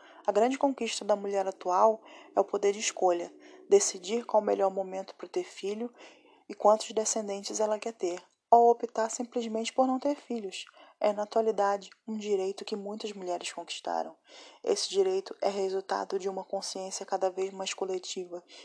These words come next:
de que os papéis sociais relacionados historicamente com o universo feminino podem ser reavaliados, e caso seja da vontade da mulher, superados, por que não? Cada mulher responderá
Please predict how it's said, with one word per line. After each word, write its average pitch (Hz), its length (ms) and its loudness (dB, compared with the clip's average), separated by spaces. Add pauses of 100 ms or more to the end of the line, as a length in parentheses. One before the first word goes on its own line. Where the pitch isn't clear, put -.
de 190 120 -10
que - 80 -6
os 196 80 -4
papéis 196 420 2
sociais 175 480 -6
relacionados 170 720 -6
historicamente 170 880 -8
com 175 180 -6
o 175 40 -12
universo 170 500 -8
feminino 170 500 -12 (460)
podem 190 300 6
ser 185 240 -4
reavaliados, 175 880 -6 (320)
e 190 80 -4
caso 185 300 2
seja 185 320 -2
da 180 120 0
vontade 175 440 -6
da 170 100 -8
mulher, 170 420 -4 (440)
superados, - 800 0
por - 220 -16
que 185 140 4
não? 147 220 -6 (1120)
Cada 220 180 8
mulher 208 360 0
responderá 196 680 -2